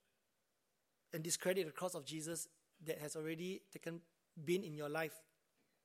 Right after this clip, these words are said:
So you look to Jesus every day and He will point you to the right direction. Every head bowed, every eye closed, I just want to pray for all of us. I think the Lord is speaking to those especially that have felt burdened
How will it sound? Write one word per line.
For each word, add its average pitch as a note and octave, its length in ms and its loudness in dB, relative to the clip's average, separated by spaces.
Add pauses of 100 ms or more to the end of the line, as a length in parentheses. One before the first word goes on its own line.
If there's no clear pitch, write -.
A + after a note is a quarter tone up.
(460)
So - 140 2
you F#3 100 4
look G#3 200 4
to F3 80 -2
Jesus F3+ 360 -2
every E3+ 220 -2
day F3 400 -2
and D3 240 -6 (240)
He E3 120 -4
will D3+ 100 0
point E3+ 420 -4
you E3+ 160 0
to D#3+ 100 -8
the C#3 100 -4
right D3 200 -4
direction. D3+ 480 -4 (1000)
Every F3 140 0
head F3+ 140 4
bowed, E3 180 4
every D#3 160 -2
eye D#3+ 100 2
closed, F3 320 0
I D#3+ 40 -8
just D#3 160 -6
want E3+ 140 -2
to C#3 40 -6
pray F3+ 240 0
for D#3+ 120 -6
all E3 120 0
of D3 140 -4
us. - 280 -4 (1800)
I F3+ 60 4
think A3 200 8
the F3 200 6 (300)
Lord G3 240 12
is E3+ 80 4
speaking G#3 400 0
to E3 80 -2
those G3 180 4
especially F#3+ 560 4
that F3 160 0
have D#3+ 240 0 (560)
felt - 480 8 (320)
burdened G3 560 6